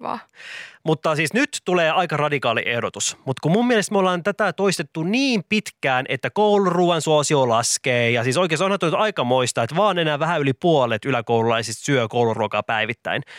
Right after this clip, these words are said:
Speaker 2: Tää on ollut meille semmonen ylpeyden aihe Suomessa, että meillä on ilmainen kouluruoka. Mut nyt
Speaker 1: Mm.
Speaker 2: tulee aika radikaali ehdotus meikäläiseltä.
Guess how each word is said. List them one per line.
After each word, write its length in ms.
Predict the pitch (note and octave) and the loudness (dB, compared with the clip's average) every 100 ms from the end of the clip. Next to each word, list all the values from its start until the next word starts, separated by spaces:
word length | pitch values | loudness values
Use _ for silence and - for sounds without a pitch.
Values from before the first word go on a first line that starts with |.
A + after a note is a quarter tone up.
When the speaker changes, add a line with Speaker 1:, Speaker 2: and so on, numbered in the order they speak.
| - - - - - - | -18 -18 -18 -20 -20 -8
Speaker 2:
Tää 100 | F#3 G3+ | 0 2
on 80 | |
ollut 160 | A#3 A#3+ | 2 2
meille 200 | A#3+ G#3+ | 2 0
semmonen 240 | F3+ F#3+ A#3+ | 0 0 2
ylpeyden 300 | A#3 C3 C3+ | 2 0 0
aihe 200 | C3+ B2+ | 0 0
Suomessa, 400 | E3+ D3 A#2+ G#2+ | 2 0 -2 -4
että 80 | |
meillä 200 | C3+ C3+ | -2 0
on 60 | C3+ | 0
ilmainen 320 | D3+ C3 B2 | 0 0 0
kouluruoka. 540 | C#3 C3+ A#2 B2 A2+ - - | 0 2 2 0 -2 -6 -8
Mut 100 | F3+ | -4
nyt 120 | D#4+ | -2
Speaker 1:
Mm. 40 | D#4+ | 0
Speaker 2:
tulee 160 | A3+ | -2
aika 160 | E3+ F3 | -2 -2
radikaali 440 | E3+ C#3+ A#2+ A#2 | -2 -2 -2 0
ehdotus 320 | A#2 A2+ B2 C3+ | 0 -2 -6 -2
meikäläiseltä. 580 | A#2+ A2 F2 C3 C3 | -2 0 -2 -4 -8